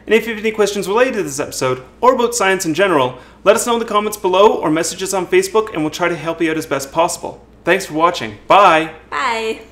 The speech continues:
Speaker 1: Now that we have the D N A of a strawberry, we're one step closer to taking over the world.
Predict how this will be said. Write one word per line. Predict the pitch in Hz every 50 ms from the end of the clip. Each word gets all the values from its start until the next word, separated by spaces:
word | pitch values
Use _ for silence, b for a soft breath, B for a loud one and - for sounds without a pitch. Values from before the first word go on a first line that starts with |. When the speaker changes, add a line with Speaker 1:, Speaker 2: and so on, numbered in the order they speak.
| b b b b b b b -
Speaker 1:
Now | 127 135 147 151
that | 151 143 123
we | 143 143 147
have | 151 147 123 131
the |
D | 135 123 - 135 135 139
N | 147 143
A | 143 147 147
of | 147
a | 135
strawberry, | 131 - - - 156 151 160 160 165 180 185 190 202 190
we're | - 143 131 127 127
one | 123 123 131 151 165 170 180 170
step | - - 180 175 - -
closer | - - - 202 - - - 127
to | - -
taking | - - - 147 147 151 - 160 160
over | 160 175 175 180 202
the | 196 214
world. | 208 196 185 180 165 135 120 117 117 - - - - - - -